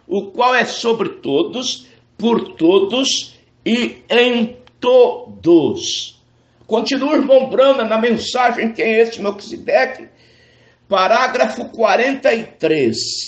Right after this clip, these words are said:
Ali em cima, nada podia tocar-lhe. Ele se pôs sobre a montanha, e mesmo se um animal tocasse na montanha, tinha que morrer.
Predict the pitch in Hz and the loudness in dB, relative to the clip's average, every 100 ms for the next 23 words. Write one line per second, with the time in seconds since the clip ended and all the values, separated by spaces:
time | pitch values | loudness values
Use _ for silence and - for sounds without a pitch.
0 | - _ _ _ 202 226 226 302 339 330 | -16 _ _ _ -2 0 0 2 2 2
1 | 277 - - - 233 226 247 269 277 311 | -2 -8 -8 -8 -4 -4 -4 -6 -2 -2
2 | 320 - - _ _ _ _ _ _ _ | -2 -8 -20 _ _ _ _ _ _ _
3 | _ _ _ - 160 220 254 294 294 277 | _ _ _ -12 -4 -2 2 0 0 -2
4 | 294 269 220 202 262 269 - - 226 - | -2 -6 -6 -6 -2 -2 -2 -2 -2 0
5 | 190 170 139 110 113 - _ _ _ _ | 0 0 0 -6 -12 -14 _ _ _ _
6 | _ _ _ - 240 269 302 311 302 277 | _ _ _ 0 4 6 6 4 2 -2
7 | 302 269 - - - 254 - - 185 233 | -2 -2 -6 -12 -10 -10 -10 -2 2 4
8 | 254 - - 208 208 190 190 143 - 127 | 4 2 -4 -2 0 0 -2 -4 -4 0
9 | 135 156 208 254 - - _ _ _ _ | 0 0 -2 -6 -8 -20 _ _ _ _
10 | _ _ - - 226 240 262 294 359 339 | _ _ -18 -4 0 0 0 2 2 0
11 | 277 294 - 285 285 240 254 233 220 254 | -4 -6 -6 0 0 0 -4 -2 2 2
12 | 247 - 233 226 202 214 220 - 185 196 | 0 2 0 0 -2 -2 -2 -4 -4 0
13 | 180 135 - 233 277 247 - 262 - 240 | -2 -2 -2 0 2 0 -2 -6 -4 2
14 | 226 180 165 - - | 4 6 4 2 -8